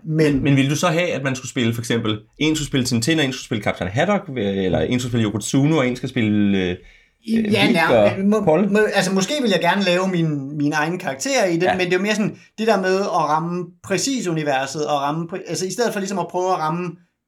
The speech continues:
Speaker 1: genren lidt bredere, som de gør her, øh, og som så til gengæld gør, at jeg sådan, ja, har de lige, har de lige ramt det, der sådan var tættest på mit hjerte? Øhm, så vil, også fordi jeg synes, altså, de vil jo gerne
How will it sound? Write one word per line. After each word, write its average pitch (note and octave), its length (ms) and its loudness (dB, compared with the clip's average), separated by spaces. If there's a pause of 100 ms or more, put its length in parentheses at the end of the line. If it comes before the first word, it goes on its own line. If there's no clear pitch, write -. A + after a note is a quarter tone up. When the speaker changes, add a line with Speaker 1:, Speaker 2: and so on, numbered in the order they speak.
Speaker 1:
genren E3 360 -2
lidt C#3 240 -6
bredere, A3+ 600 -2
som F3 220 -6
de E3 100 -4
gør F3 160 0
her, F3 300 -6 (540)
øh, D3+ 240 0
og D#3 120 -4
som D#3 120 -6
så E3+ 140 -4
til F3+ 100 -4
gengæld E3 320 -4
gør, D3+ 160 0
at D3 340 -2
jeg C#3+ 120 -4
sådan, C3 300 -8 (240)
ja, E3 40 -2
har F3+ 340 0
de E3 80 -4
lige, F#3 200 -4
har D3 120 -6
de D3+ 60 -6
lige F3+ 160 -4
ramt D#3+ 240 -2
det, C#3 100 -6
der D#3 180 0
sådan C3+ 280 -8
var C#3 60 -2
tættest D#3 360 -8
på D3 100 -12
mit A#3 160 -4
hjerte? D#3 400 -2 (440)
Øhm, D3+ 340 0
så - 180 0
vil, F#3 280 0 (280)
også G#3+ 300 0
fordi G3 280 -6
jeg F3+ 80 -4
synes, F#3 240 -8 (200)
altså, D#3 220 -6
de F#3 80 -6
vil F3+ 60 4
jo F3+ 80 2
gerne G#3 260 0